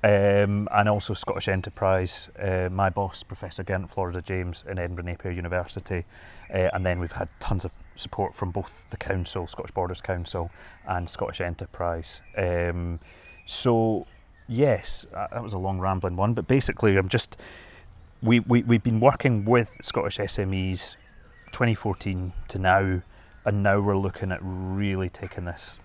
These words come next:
Speaker 2: next level global stuff,
Speaker 1: So
Speaker 2: you know.
Speaker 1: if we, if we take that Bike Flanders
Speaker 2: Yes.
Speaker 1: model,
Speaker 2: Yes.
Speaker 1: which has Ridley,
Speaker 2: Yes.
Speaker 1: uh, Lays, I think, are there.
Speaker 2: BioRacer.
Speaker 1: Yeah, BioRacer are
Speaker 2: Yes.
Speaker 1: there. So we, we basically have companies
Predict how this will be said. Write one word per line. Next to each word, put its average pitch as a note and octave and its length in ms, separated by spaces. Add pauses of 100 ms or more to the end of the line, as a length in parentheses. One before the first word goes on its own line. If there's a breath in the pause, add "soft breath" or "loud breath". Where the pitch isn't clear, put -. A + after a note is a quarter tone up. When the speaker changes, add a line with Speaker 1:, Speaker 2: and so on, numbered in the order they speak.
(140)
Speaker 2:
next - 340
level F2+ 240
global F2 340
stuff, - 240 (120)
Speaker 1:
So - 180
Speaker 2:
you D3+ 60
know. - 60
Speaker 1:
if - 140
we, F3 100
if E3 120
we D3+ 80 (160)
take F#3+ 200
that C#3 200
Bike C#3 240
Flanders B2+ 420 (120)
Speaker 2:
Yes. A2 280
Speaker 1:
model, A#2+ 420 (100)
Speaker 2:
Yes. - 280
Speaker 1:
which D3+ 300
has C3+ 680 (500 soft breath)
Ridley, B2+ 640 (200)
Speaker 2:
Yes. F#2 180
Speaker 1:
uh, A#2 360
Lays, C3 360
I C#3 120
think, C#3+ 280
are C3 80
there. B2+ 120
Speaker 2:
BioRacer. F#2+ 800
Speaker 1:
Yeah, D3+ 120
BioRacer C3+ 600
are - 20
Speaker 2:
Yes. C3+ 80
Speaker 1:
there. C#3+ 140
So D3+ 120
we, F3 80
we E3 160
basically G3 380
have C#3+ 240
companies E3+ 760